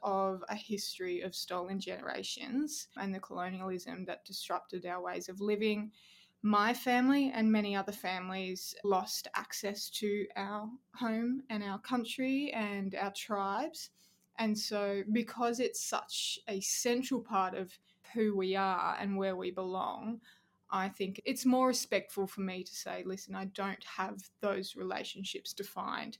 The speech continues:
So instead, I'm just going to pay respect to where I am so that I don't go claiming something that I'm not. <laughs>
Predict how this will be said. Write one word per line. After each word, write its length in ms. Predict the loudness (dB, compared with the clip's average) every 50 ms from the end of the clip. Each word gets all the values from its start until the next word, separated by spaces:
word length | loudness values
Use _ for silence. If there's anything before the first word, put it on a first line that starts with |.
| -12 -8
So 180 | -6 -4 -2
instead, 400 | -2 -2 -4 -4 -2 -2 0 0
I'm 180 | 0 -2 -2 -4
just 260 | -6 -8 -10 -8 -4
going 300 | -4 -2 -2 -2 -6 -8
to 340 | -8 -4 -4 -2 -2 -2 -4
pay 220 | -6 -8 -10 -10 -8
respect 720 | -8 -8 -10 -8 -6 -4 -6 -6 -6 -12 -16 -16 -16 -12 -6
to 120 | -2 0
where 340 | 2 2 2 2 2 0 -2
I 100 | -2 -4 -4 -6 -8 -8
am 200 | -8 -8 -10 -12 -12 _
so 260 | -12 -8 -4 -4 -2
that 140 | -2 -2 -4
I 120 | -4 -6 -6
don't 200 | -6 -8 -8 -8
go 120 | -8 -10
claiming 460 | -8 -8 -8 -6 -6 -6 -6 -6 -6
something 360 | -4 -4 -2 -2 -2 -2 0 0
that 120 | 2 2
I'm 180 | 2 2 2 2
not. 320 | 4 4 4 4 4 2 2 6 8 8 8 8 8 6
<laughs> 480 | 6 6 6 4 2 2 2 2 0